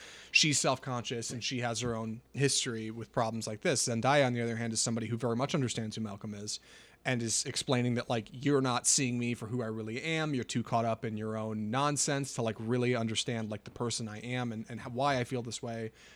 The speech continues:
You're not listening to me." Like, so you get, you get two characters who feel very grounded in reality, right? Like, their, their, their arguments are solid, and that's part of the reason it feels so relatable.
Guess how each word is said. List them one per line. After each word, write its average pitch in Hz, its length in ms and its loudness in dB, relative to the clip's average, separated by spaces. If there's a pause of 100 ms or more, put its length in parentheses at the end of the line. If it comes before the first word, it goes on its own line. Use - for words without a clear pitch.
You're 123 140 -2
not 110 180 -4
listening 143 400 6
to 135 80 4
me." 127 360 2 (360)
Like, 127 240 0
so 175 140 2
you 175 60 2
get, 220 200 6
you 190 100 2
get 262 280 8
two 254 240 6
characters 202 460 6
who 160 100 0
feel 196 340 6
very 151 320 8
grounded 131 460 4
in 117 80 0
reality, 113 560 2
right? 117 260 2
Like, 117 220 -4
their, 117 240 2
their, 120 260 4
their 127 260 2
arguments 143 480 6
are 127 160 0
solid, 107 600 2
and 123 100 -4
that's 110 180 -4
part 131 220 0
of 110 80 -6
the 120 60 -6
reason 117 320 -4
it 104 80 -10
feels 113 220 -4
so 117 140 -2
relatable. 123 560 -2